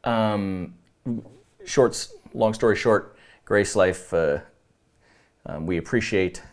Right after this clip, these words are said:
uh, your faithfulness. Uh, there's some other churches up there that have, uh, publicly stated they're open, so I'm not outing anybody. That's all on their social media.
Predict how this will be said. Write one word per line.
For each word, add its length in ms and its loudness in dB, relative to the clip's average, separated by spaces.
uh, 100 -8
your 200 -6
faithfulness. 760 -2
Uh, 40 -4
there's 160 0
some 120 2
other 160 8
churches 360 0
up 160 4
there 200 6
that 120 6
have, 260 0
uh, 140 8
publicly 460 4
stated 300 4
they're 120 8
open, 240 4
so 100 0
I'm 60 2
not 200 2
outing 320 6
anybody. 420 4
That's 160 -2
all 160 6
on 120 0
their 160 -2
social 360 -4
media. 320 0